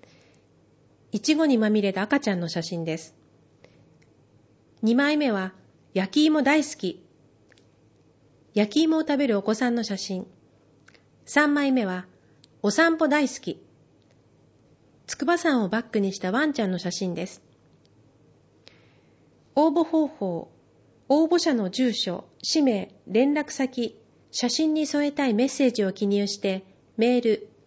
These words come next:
五メガバイト以内で応募してください。市内在住、在勤、在学者に限ります。写真には、I live inつくばみらいのロゴが入りますので、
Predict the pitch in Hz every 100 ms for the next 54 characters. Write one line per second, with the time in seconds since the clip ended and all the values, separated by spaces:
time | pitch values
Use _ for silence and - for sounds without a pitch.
0 | - 220 277 320 302 302 285 277 269 226
1 | 175 165 - 214 220 226 - 208 196 190
2 | 190 170 - _ _ _ _ _ _ _
3 | - 339 330 254 220 220 202 202 190 -
4 | - 220 240 240 220 202 196 - 233 285
5 | 320 320 247 196 190 185 175 175 190 -
6 | _ _ _ _ _ _ - 233 240 311
7 | 302 240 196 196 - - - _ _ _
8 | _ _ 254 311 302 254 226 208 - -
9 | 269 285 285 240 202 185 196 240 247 233
10 | 240 240 247 254 214 196 180 180